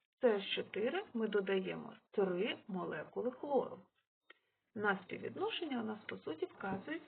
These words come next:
коефіцієнти. Умова над стрілочкою освітлення.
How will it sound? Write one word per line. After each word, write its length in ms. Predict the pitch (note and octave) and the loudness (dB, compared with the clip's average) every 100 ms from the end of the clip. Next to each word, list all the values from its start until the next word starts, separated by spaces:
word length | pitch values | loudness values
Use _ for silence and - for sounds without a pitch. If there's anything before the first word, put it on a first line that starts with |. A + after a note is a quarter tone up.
| - - - - | -12 -8 -10 0
коефіцієнти. 960 | F#4 - - - - - - - - - _ _ _ _ - | 2 2 -2 -4 -8 -6 -8 -8 -12 -12 _ _ _ _ 2
Умова 720 | G3+ E3+ E3 E3+ - D#4+ - | 2 2 -2 -2 2 0 0
над 220 | C4+ C4 - | -2 -2 -4
стрілочкою 800 | - C4+ C4+ C4 - - C4 - | -8 -4 0 2 0 0 -2 0
освітлення. 840 | F4+ - - - - - - - | -2 -2 -10 -10 -10 -12 -14 -16